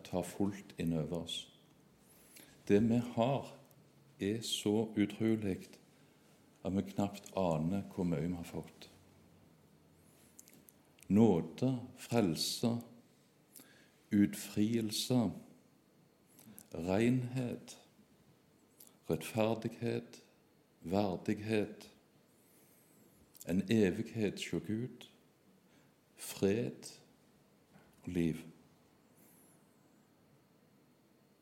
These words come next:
har vi fått i Jesus. Alt dette har han lagt klart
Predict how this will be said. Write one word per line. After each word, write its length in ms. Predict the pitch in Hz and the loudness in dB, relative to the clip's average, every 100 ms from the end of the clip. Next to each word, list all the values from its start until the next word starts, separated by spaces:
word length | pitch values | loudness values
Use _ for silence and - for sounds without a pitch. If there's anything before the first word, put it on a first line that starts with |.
| _ _ _ _ _ _ _ _ _ _ _ _ _ - - | _ _ _ _ _ _ _ _ _ _ _ _ _ -20 -12
har 140 | - 92 | 0 0
vi 60 | 92 | 0
fått 540 | - 98 - - - - | -2 -6 -8 -20 -20 -12
i 320 | - 90 98 - | -6 -4 -4 -4
Jesus. 720 | 82 92 - - 80 - - _ _ _ _ - - - - - - - - - - - - | 0 0 -2 -6 -8 -10 -14 _ _ _ _ -20 -20 -20 -20 -20 -20 -20 -20 -20 -20 -20 -6
Alt 380 | - 135 139 - | 2 2 2 -2
dette 400 | 117 92 - - | -2 -2 -6 -6
har 220 | 98 98 92 | 0 0 0
han 240 | 95 101 107 - | -2 0 -2 -2
lagt 380 | 92 90 - - | -2 -2 -4 -6
klart 600 | 92 85 80 - - - | -2 -2 -4 -12 -18 -20